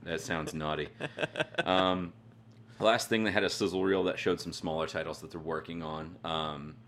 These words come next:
Speaker 1: a couple that I saw that, uh, I just wanted to kinda touch on was there was one that's coming on, uh, coming out called Rust Heart. Um, it's like an action R P G hybrid game, and it's, uh, the, the creator said that the game is inspired by, uh,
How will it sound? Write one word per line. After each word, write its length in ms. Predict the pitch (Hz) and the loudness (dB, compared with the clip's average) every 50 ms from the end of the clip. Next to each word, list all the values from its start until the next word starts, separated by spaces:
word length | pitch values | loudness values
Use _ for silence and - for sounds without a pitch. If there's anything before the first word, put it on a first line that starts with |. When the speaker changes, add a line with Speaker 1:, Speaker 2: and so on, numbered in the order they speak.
| - - - | -20 -14 -6
Speaker 1:
a 80 | - 98 | -6 -4
couple 300 | - - 110 - 110 95 | 0 0 2 2 4 4
that 120 | 90 92 - | 4 4 2
I 200 | 82 82 85 92 92 | 4 2 2 2 2
saw 280 | - - 95 87 87 82 | 2 0 2 2 2 2
that, 240 | 85 78 - - - - - - | 0 -2 -2 -6 -14 -16 -14 -10
uh, 300 | 78 87 80 78 78 - - - | -8 -4 -2 -2 -2 -4 -6 -8
I 120 | - 87 78 | -8 -8 -6
just 240 | 76 80 - - - | -6 -8 -10 -8 -8
wanted 280 | 82 80 78 78 73 | -6 -4 -4 -6 -6
to 100 | 80 78 | -8 -8
kinda 400 | - - 82 78 78 73 73 73 - - - | -6 -6 -6 -6 -6 -8 -8 -10 -12 -10 -4
touch 240 | 101 90 - - | -4 -4 -4 -2
on 260 | 92 82 80 80 78 76 | -4 -4 -4 -4 -4 -6
was 220 | 78 76 76 - | -6 -6 -6 -4
there 100 | 87 85 | -4 -4
was 100 | 80 - | -2 -2
one 220 | 87 85 82 82 80 | -4 -4 -4 -4 -4
that's 200 | 78 76 - - | -6 -8 -8 -6
coming 260 | - 90 85 78 78 | -6 -6 -4 -4 -6
on, 280 | 76 76 78 80 78 62 | -6 -6 -6 -8 -8 -8
uh, 440 | 67 78 73 73 - - - 80 - | -8 -6 -6 -6 -8 -8 -10 -10 -6
coming 200 | - 92 87 82 | -4 -2 -2 -2
out 120 | 80 - - | -2 -4 -4
called 160 | 85 78 71 - | -6 -8 -4 -2
Rust 240 | 80 85 - - | -2 -2 -2 -2
Heart. 340 | - 90 87 87 - - - - - - - - - - - - - | 0 2 2 2 0 -2 -6 -16 -18 -18 -18 -18 -18 -20 -16 -6 -2
Um, 280 | 85 85 78 78 80 | 0 2 2 2 0
it's 140 | 82 87 - | -2 0 2
like 140 | 104 95 - | 2 2 2
an 100 | 90 - | 2 0
action 400 | - 95 95 92 - - 95 92 | 2 2 2 2 2 0 -2 0
R 160 | 76 80 90 90 | 2 2 2 2
P 180 | - - 85 | 2 0 -2
G 320 | 73 80 82 82 82 85 80 | -2 -2 -2 0 0 0 0
hybrid 440 | 71 87 87 90 85 104 101 92 | 2 4 4 4 6 4 2 2
game, 340 | - 107 107 107 107 107 104 - - - - - - - - - | 2 2 2 4 2 0 -2 -6 -10 -18 -18 -18 -18 -16 -8 0
and 160 | - 87 87 | 0 2 2
it's, 200 | 85 82 - - | 2 0 2 4
uh, 480 | 92 82 80 80 78 78 78 76 - - 82 | 6 8 8 8 6 6 2 2 0 0 0
the, 140 | 92 87 - - - - - - - | 0 0 0 -4 -16 -18 -16 -8 0
the 100 | 92 90 | 0 0
creator 440 | - - - 98 95 92 98 92 90 | 2 2 2 6 8 8 8 6 4
said 220 | - - 98 85 - | 4 4 2 2 2
that 80 | 82 | 0
the 80 | - 90 | -2 0
game 280 | 80 87 85 85 85 82 | 2 2 2 4 4 2
is 100 | 78 - - - - - | 0 -2 -4 -12 -8 -4
inspired 680 | 85 92 87 82 80 - - 85 85 82 82 80 76 | -2 0 0 0 0 2 4 4 6 6 4 4 4
by, 300 | 78 78 78 76 76 76 | 4 4 4 4 2 2
uh, 340 | 71 73 71 71 69 67 | 0 0 0 -2 -2 -4